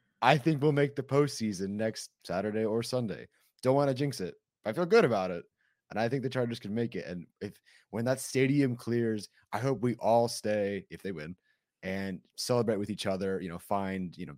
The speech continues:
everybody go to the fifty-yard line or something, and everyone gather around. And it's gonna be really fun.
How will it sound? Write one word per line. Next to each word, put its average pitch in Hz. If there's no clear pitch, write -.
everybody 104
go 98
to 87
the 87
fifty-yard 87
line 80
or 80
something, 71
and -
everyone 95
gather 90
around. 71
And 85
it's 123
gonna 156
be 143
really 110
fun. -